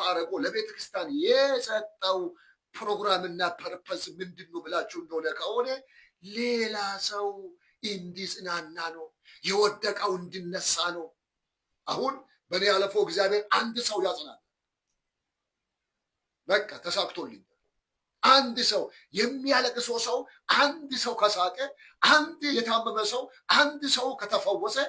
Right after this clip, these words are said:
አንድ ግራ የተጋባ ሰው መንገድ የታሰተው ማን ይ-፣ ይ-፣ እንዴት ይሆናሉ ብሎ ግራ የሚጋባ ሰው በዚች በሚጸለው ጸሎትና በሚናገረው በዚህ ሕያው በሆነ ቃል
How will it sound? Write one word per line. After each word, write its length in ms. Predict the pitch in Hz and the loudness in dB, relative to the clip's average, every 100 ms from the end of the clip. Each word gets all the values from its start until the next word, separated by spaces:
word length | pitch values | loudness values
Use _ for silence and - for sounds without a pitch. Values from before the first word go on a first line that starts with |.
| - - - - | -4 -20 -16 2
አንድ 300 | 262 320 330 294 | 6 6 4 -2
ግራ 180 | 240 240 | 4 4
የተጋባ 580 | 233 233 214 214 202 196 180 165 | 6 4 4 4 2 4 2 4
ሰው 240 | - 240 320 330 - _ | 4 2 -2 -6 -16 _
መንገድ 480 | 190 233 240 254 240 | -6 -4 -2 -2 0
የታሰተው 640 | 220 196 196 175 165 233 285 - _ 160 | -4 0 -2 0 -2 0 -4 -8 _ 0
ማን 260 | 269 277 247 | 4 4 4
ይ-፣ 180 | 240 - - - | -8 -10 -20 -8
ይ-፣ 140 | 196 196 170 - _ 233 | -4 -2 -4 -8 _ -6
እንዴት 320 | 269 294 285 | 0 2 4
ይሆናሉ 420 | 247 233 233 226 220 | 2 4 2 2 -4
ብሎ 180 | 240 254 247 - - | -2 -2 -2 -6 -2
ግራ 180 | 285 294 285 | 4 6 8
የሚጋባ 580 | 247 233 240 - 196 160 | 6 2 0 2 2 0
ሰው 160 | 143 - _ _ _ _ | -4 -10 _ _ _ _
በዚች 340 | - - - - | -2 2 0 4
በሚጸለው 680 | 277 240 240 233 226 220 202 151 - _ _ - | 4 4 2 0 2 2 0 -2 -14 _ _ -12
ጸሎትና 680 | - - 233 240 196 208 240 269 - _ _ | 0 2 4 4 2 -2 -2 -4 -8 _ _
በሚናገረው 1000 | 233 240 226 381 - - 247 240 233 220 | 2 2 -2 -4 -2 4 4 4 0 2
በዚህ 320 | 202 - 311 - _ _ _ - | 0 0 -12 -14 _ _ _ 4
ሕያው 340 | 269 302 - | 6 6 4
በሆነ 280 | 247 214 202 196 | 4 2 0 -2
ቃል 340 | - 165 135 | -4 -4 -4